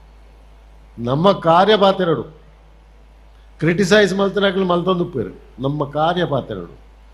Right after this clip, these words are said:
So I follow ಸಚಿನ್ Tendulkar's principle. My bat will speak, my work will speak. ನಮ್ಮ ಕೆಲಸ ಪಾತ್ರಗಳು. ಏರ್ಲ ದೂಷಣೆ ಮಲ್ಪಡು, ದಾಲ ಮಲ್ಪಡು.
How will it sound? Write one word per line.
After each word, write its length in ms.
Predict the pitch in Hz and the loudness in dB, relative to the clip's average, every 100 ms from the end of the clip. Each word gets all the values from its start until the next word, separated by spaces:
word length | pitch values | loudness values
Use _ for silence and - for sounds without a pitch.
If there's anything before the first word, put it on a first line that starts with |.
| - - | -20 -10
So 80 | 135 139 151 | -4 0 0
I 60 | 175 | 0
follow 220 | 160 165 165 | 0 2 2
ಸಚಿನ್ 280 | 147 143 165 156 | -2 -4 -2 -2
Tendulkar's 540 | 156 156 151 151 139 - | -2 -2 -4 -6 -8 -6
principle. 420 | 123 139 120 92 - - - - - - - 110 | -8 -8 -8 -10 -12 -20 -20 -20 -20 -20 -12 -6
My 80 | 123 110 | -4 -2
bat 220 | 139 160 165 | -2 -2 -4
will 120 | 160 156 | -4 -6
speak, 260 | 156 156 - - - - 123 | -6 -8 -12 -18 -20 -10 -4
my 80 | 127 | 2
work 180 | 180 226 240 | 2 2 2
will 140 | 196 - | 0 0
speak. 200 | 127 - - - - - - - - - - | -8 -12 -18 -20 -20 -20 -20 -20 -20 -20 -10
ನಮ್ಮ 180 | 147 151 147 | -4 -4 0
ಕೆಲಸ 220 | 202 220 220 | 0 2 4
ಪಾತ್ರಗಳು. 400 | 202 180 147 101 - - - - - - - - - - - - - - - - 123 156 | 2 2 -4 -6 -16 -20 -20 -20 -20 -20 -20 -20 -20 -20 -20 -20 -20 -20 -20 -18 -2 0
ಏರ್ಲ 220 | 175 185 185 | 2 0 0
ದೂಷಣೆ 300 | 180 180 180 | -2 -2 -2
ಮಲ್ಪಡು, 320 | 175 165 185 151 | -2 -4 -6 0
ದಾಲ 140 | 156 156 | 0 2
ಮಲ್ಪಡು. 320 | 139 117 98 | -2 -4 -10